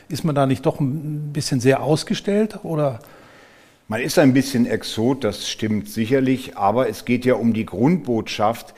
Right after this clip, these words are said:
Speaker 2: dass wir bei den Menschen sind, mit den Menschen leben,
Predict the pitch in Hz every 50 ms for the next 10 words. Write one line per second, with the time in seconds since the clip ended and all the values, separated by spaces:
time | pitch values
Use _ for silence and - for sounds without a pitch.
0 | - - - - - - _ - - 117 110 - - - 110 113 113 117 117 113
1 | 113 110 110 113 - - - - - - - 104 92 101 107 113 107 110 110 110
2 | 104 101 104 127 151 139 - - - 123 113 - - 123 127 143 170 - - -
3 | 113 110 131 135 127 160 135 120 110 107 110 113 113 - - - 107 95 82 92
4 | 101 107 113 104 127 127 143 151 139